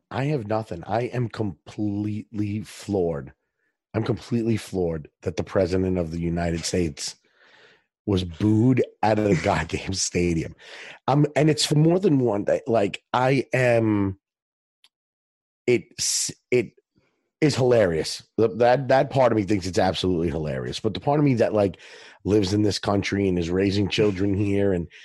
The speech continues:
sees that while I do believe that this country i-, i-, is a great,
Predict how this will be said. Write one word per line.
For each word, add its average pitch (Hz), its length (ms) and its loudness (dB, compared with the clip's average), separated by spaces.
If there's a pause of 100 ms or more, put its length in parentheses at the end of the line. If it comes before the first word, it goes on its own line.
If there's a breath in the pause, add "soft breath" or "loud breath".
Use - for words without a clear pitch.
(220 loud breath)
sees 127 520 0
that 101 200 2 (960)
while 107 300 2
I 117 140 4
do 120 260 0
believe 113 400 0
that 98 140 0
this 104 160 0
country 98 760 -2 (380)
i-, 156 40 -2
i-, - 60 0
is 139 440 -2
a 117 40 -4
great, 123 340 0